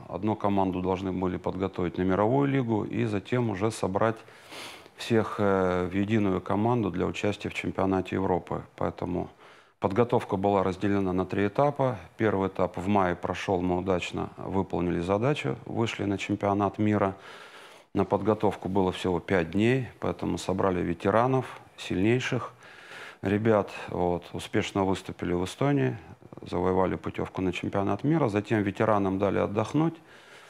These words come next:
и молодежи играли мировую лигу. И впервые за три года попали в финал шести, который проходил в Бразилии. И финальный матч играли на стадионе,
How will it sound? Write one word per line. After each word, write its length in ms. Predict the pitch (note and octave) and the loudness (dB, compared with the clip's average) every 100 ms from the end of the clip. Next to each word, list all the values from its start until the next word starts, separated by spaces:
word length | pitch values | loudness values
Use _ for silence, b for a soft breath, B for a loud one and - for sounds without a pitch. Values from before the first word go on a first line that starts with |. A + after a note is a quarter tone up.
| B B _ | B B _
и 180 | - D#3+ | 0 4
молодежи 600 | C#3+ A2 G#2+ B2+ C3 G#2+ | 4 4 4 2 2 2
играли 320 | G2 A2+ B2 | 4 2 4
мировую 460 | G#2+ G2 G2+ A2 G#2+ | 4 4 4 4 2
лигу. 360 | F2+ E2 - - - - | 2 0 -6 -10 -18 -10
И 100 | - | -8
впервые 460 | E2+ - G#2 G#2+ F#2 | -4 -2 2 2 2
за 100 | F#2+ | 0
три 160 | G2+ | -2
года 300 | G#2 C3+ B2 | 0 2 2
попали 440 | - F2+ - A#2 A2 | 0 -2 0 0 0
в 40 | |
финал 400 | - G#2 G#2 F#2 | -2 -2 0 0
шести, 580 | - G2 - - D3 D#3+ - _ _ - | -2 -6 -4 0 0 0 -8 _ _ -10
который 340 | F#2 G2 F2+ | -4 -2 -2
проходил 420 | G2 F#2 G2+ G2 | -2 -2 0 0
в 140 | F2 E2+ | -2 0
Бразилии. 680 | F#2+ G2 A2 C#3 B2+ G2+ B B B B B B B | 0 2 2 2 0 -2 B B B B B B B
И 100 | - | -6
финальный 480 | E2+ G2+ A2 A2+ G#2 | -2 2 4 4 2
матч 300 | G2+ A#2 - | 2 0 -2
играли 340 | G2+ G2+ G#2+ | -2 0 0
на 400 | F#2 F#2+ F#2+ F#2 - - | 0 0 0 -2 -6 -12
стадионе, 720 | - - F#2+ G#2 G#2+ G2 F#2 | -6 -4 0 2 2 0 -4